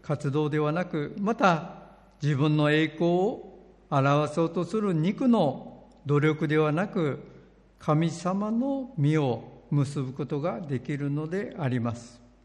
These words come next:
まさにこのコロナは神の時に収束し、神による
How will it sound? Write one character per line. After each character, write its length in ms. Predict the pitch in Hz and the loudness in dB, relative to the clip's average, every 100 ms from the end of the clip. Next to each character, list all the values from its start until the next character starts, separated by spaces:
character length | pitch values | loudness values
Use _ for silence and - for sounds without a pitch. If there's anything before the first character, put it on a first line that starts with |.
| _ _ _ _ _ _ _ _ _ _ - | _ _ _ _ _ _ _ _ _ _ 0
ま 140 | 165 | 0
さ 160 | 180 247 | 4 4
に 180 | 202 165 | 4 2
こ 200 | - 190 | 0 2
の 340 | 190 190 - | 2 0 -6
コ 120 | - | -2
ロ 140 | 214 254 | 2 4
ナ 160 | 202 | 2
は 260 | 120 107 - - - - _ - | 0 -4 -10 -18 -20 -20 _ -4
神 320 | - 196 180 | 4 6 6
の 160 | 165 160 | 4 2
時 280 | 190 190 | -2 -2
に 160 | 185 143 | 0 0
収 280 | - 170 170 | -2 -4 -4
束 240 | 190 185 | -4 -6
し、 420 | - 196 233 - - - - _ _ | -6 -6 -6 -10 -20 -20 -20 _ _
神 320 | - 220 254 254 | -2 2 2 4
に 220 | 196 185 | 2 2
よ 180 | 247 247 | 0 0
る 320 | 147 104 | -2 -4